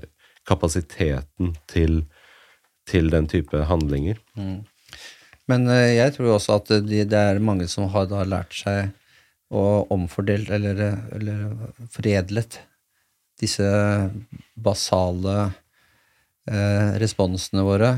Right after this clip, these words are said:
Speaker 2: at de er, har blitt, blitt, eh, foredlet inn i hensynsløshet på andre områder. Så jeg tror at vi,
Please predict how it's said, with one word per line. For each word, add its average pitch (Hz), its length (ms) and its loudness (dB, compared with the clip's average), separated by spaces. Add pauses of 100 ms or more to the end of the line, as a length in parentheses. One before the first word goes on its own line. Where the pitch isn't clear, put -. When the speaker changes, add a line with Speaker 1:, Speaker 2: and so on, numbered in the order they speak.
(360)
Speaker 2:
at 107 220 -6
de 98 180 -2
er, 104 240 -2 (360)
har 107 80 -6
blitt, 104 260 -4 (260)
blitt, 107 280 -8
eh, 107 220 -4
foredlet 107 520 -4
inn 98 260 0
i 101 380 -4 (880)
hensynsløshet 98 840 -2
på - 100 -6
andre 98 260 -2
områder. 104 440 -4
Så - 160 -6
jeg 107 120 -4
tror 104 200 -2
at - 180 -10
vi, 104 220 -2